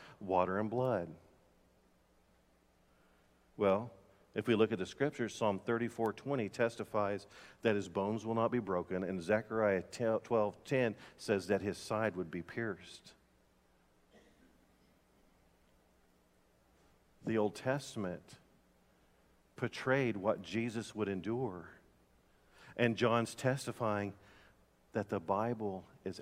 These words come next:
accurate. Now, why is this important for us today? If we saw things through the lens of John's eyes, you know, even what he was preaching and what he was sharing was gonna be challenged.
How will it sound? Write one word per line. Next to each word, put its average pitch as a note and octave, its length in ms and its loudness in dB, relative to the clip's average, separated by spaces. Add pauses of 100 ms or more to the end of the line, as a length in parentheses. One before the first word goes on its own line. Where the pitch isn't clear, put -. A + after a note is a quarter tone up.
accurate. G2 580 -6 (1040)
Now, C3 160 8
why B2+ 240 8
is C3+ 120 4
this B2+ 160 -2
important A#2 500 -2
for A2 160 2
us - 180 2
today? G#2+ 520 0 (1400)
If C#3+ 100 6
we C3+ 120 4
saw B2+ 240 8
things C3 340 2
through C3 100 0
the A#2 80 4
lens A#2+ 540 2
of G#2 180 0
John's A#2+ 380 2
eyes, A2 320 4
you B2+ 80 2
know, B2+ 240 4 (200)
even C3+ 380 4
what A#2 160 6
he B2+ 160 0
was B2 220 2
preaching B2+ 560 0
and G#2 160 2
what A2+ 100 4
he A#2+ 140 -2
was A#2 160 2
sharing A#2 440 0 (200)
was A#2 140 -2
gonna A2 220 2
be G2 140 -2
challenged. G#2+ 720 -2